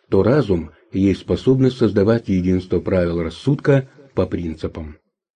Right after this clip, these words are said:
Справедливо усматривая в разуме способность схватывать единство противоположностей, взаимопереходы сторон и тому подобное, некоторые философы, однако, несколько суживают рамки разума,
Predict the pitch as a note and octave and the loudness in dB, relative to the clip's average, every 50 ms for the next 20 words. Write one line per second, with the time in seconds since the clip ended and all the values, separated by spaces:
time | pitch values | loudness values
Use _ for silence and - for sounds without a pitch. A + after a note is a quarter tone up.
0 | _ _ _ _ - - - A#2+ A2+ A2+ A2 A#2+ C#3+ F3 E3+ E3 D#3+ C3+ B2 A#2 | _ _ _ _ -14 -6 -2 2 4 4 4 4 4 4 4 4 4 2 2 0
1 | - B2+ C3 C#3+ C3+ - B2+ B2 A#2+ A#2 A2 G2+ A2+ C#3 D3 C3 G#2 G2+ F2 F2 | 0 0 0 0 2 2 2 4 4 4 2 2 2 2 2 2 2 0 0 -2
2 | E2 D#2+ D#2+ - - - - _ _ - - - G#2 - - E3 D3+ D3 D3 C#3+ | -2 -6 -8 -14 -20 -20 -20 _ _ -10 -2 -2 0 2 4 2 4 4 2 0
3 | - - - B2+ C#3 C#3 - - B2+ B2+ B2 - G#2 G#2+ G2+ G2 B2+ C3 B2+ C3 | -2 -2 0 2 2 2 2 2 2 2 4 4 4 2 4 4 2 2 2 2
4 | B2+ A2+ - A2 G#2 F#2+ G#2 F#2 - G2+ F#2 G2 B2+ C#3 B2+ - F#2+ E2 - - | 0 0 0 0 0 2 0 0 2 2 4 4 4 4 4 2 -2 -4 -4 -6
5 | - F2 E2 E2+ _ - - _ - F2+ F2 F2+ F2 G2+ G#2 B2 C3 B2 A2+ - | -8 -8 -8 -8 _ -20 -20 _ -6 -4 -4 -2 0 2 2 4 4 4 2 2
6 | A2+ G2 F#2+ F#2 - A2+ A2 G#2+ G2 - - - F#2 F#2 A2+ A#2 G2+ F2 - - | 2 0 0 0 2 2 2 2 0 -2 0 0 2 4 4 4 2 0 -2 -6
7 | - - - - G2+ F2+ - F#2+ F2 A2 A2+ A2 F#2+ F2+ F2 B2 C3+ A#2+ G#2 F#2 | -20 -18 -8 -4 -2 0 2 2 2 2 2 2 2 2 2 2 2 0 -2 -4
8 | E2 D#2 D#2 - _ _ _ _ _ _ _ - G2 A2+ D3+ D#3+ D#3 D3+ D#3+ D#3 | -6 -6 -8 -14 _ _ _ _ _ _ _ 0 2 4 4 4 2 2 4 4
9 | D3+ C#3 C3+ - B2 B2 D#3+ D#3+ E3 - C3+ - D3+ C#3+ C#3 C3+ - A2 A2 G#2+ | 4 4 4 4 4 4 4 4 2 0 0 2 4 4 4 4 4 2 2 2
10 | A#2 C3 C3 C3 C3 A#2 A#2 C3+ C3+ - - C3+ C3 - C#3+ C3+ C3 - A#2 A2+ | 2 0 2 2 2 4 4 4 2 2 2 0 2 4 2 0 2 2 2 2
11 | A2 G#2+ - A2 G#2+ G#2+ G#2 G#2 G#2 G2+ G2+ F#2+ F#2+ F#2+ - - G2 F#2+ G2 F#2 | 4 4 2 2 4 4 2 2 2 2 2 2 2 0 0 2 2 4 4 4
12 | F#2 F2+ F#2 F#2 F2+ F2+ F2 F2 | 2 2 2 2 2 2 0 -2